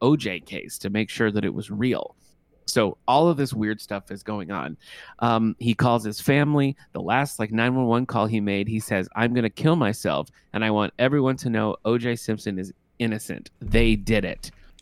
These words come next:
And that was the last anybody heard from him. So the story was covered on Unsolved Mysteries, America's Most Wanted, Oprah,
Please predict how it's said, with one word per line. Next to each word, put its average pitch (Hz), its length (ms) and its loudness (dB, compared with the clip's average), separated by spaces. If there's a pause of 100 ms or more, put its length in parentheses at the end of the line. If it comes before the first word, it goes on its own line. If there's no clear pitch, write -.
(160)
And 110 80 6
that 113 80 6
was 104 80 2
the 104 80 0
last 104 320 0
anybody 104 340 0
heard 123 200 0
from 87 180 -4
him. 69 180 -8 (460)
So - 100 -4
the 113 120 4
story 131 280 6
was 131 160 4
covered 113 260 2
on 95 120 -2
Unsolved 98 420 -8
Mysteries, 127 480 -6
America's 101 420 -2
Most 95 220 -8
Wanted, 120 480 0
Oprah, 117 540 2